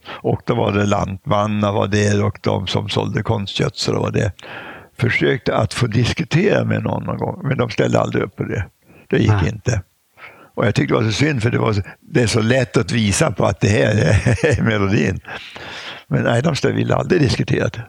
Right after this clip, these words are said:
Speaker 2: Nej.
Speaker 1: Och när man då enligt deras påstående måste byta varje år. Jag tycker det skulle vara så roligt att få diskutera med någon. Varför, varför måste man det? Då är det ju något fel på jorden de säljer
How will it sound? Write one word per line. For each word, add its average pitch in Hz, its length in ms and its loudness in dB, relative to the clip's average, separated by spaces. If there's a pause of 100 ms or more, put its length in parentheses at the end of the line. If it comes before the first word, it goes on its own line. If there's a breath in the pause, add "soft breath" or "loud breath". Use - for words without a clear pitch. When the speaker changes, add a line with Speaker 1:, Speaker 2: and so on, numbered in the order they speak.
(100)
Speaker 2:
Nej. 110 260 2 (520 loud breath)
Speaker 1:
Och - 260 -2
när 127 140 2
man 117 200 2
då 165 160 4 (100)
enligt 123 640 2
deras 107 440 2
påstående 107 600 0
måste 110 300 0
byta 98 520 0
varje - 340 2
år. - 320 -2 (760 loud breath)
Jag 113 180 2
tycker 143 100 2
det 113 120 -2
skulle 151 160 0
vara 127 120 2
så 131 100 2
roligt 135 300 2
att 135 100 2
få 139 100 2
diskutera 151 760 2
med 135 160 0
någon. 101 280 2
Varför, 107 360 0 (280 loud breath)
varför 139 500 0
måste 127 380 -2
man 117 200 2
det? 165 220 4
Då 139 60 2
är 127 180 4
det 131 80 2
ju 147 80 2
något 127 200 -2
fel 160 380 2
på 117 300 0 (480)
jorden 117 500 0
de 117 140 -2
säljer - 540 -2